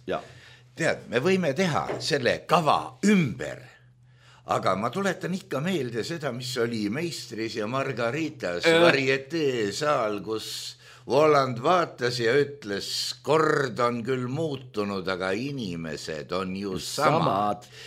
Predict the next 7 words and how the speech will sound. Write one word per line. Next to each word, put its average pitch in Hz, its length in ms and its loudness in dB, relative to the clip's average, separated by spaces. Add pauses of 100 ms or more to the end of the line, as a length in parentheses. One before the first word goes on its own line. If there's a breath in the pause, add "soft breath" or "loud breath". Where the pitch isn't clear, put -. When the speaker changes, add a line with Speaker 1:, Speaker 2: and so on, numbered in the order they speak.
(160 loud breath)
Speaker 2:
Ja 123 220 6 (400)
vaata, 196 340 2
täna 202 300 2
hommikul 175 640 -4
oli 151 200 -2
mul... 165 280 -6 (880 loud breath)
võimalus, 147 880 4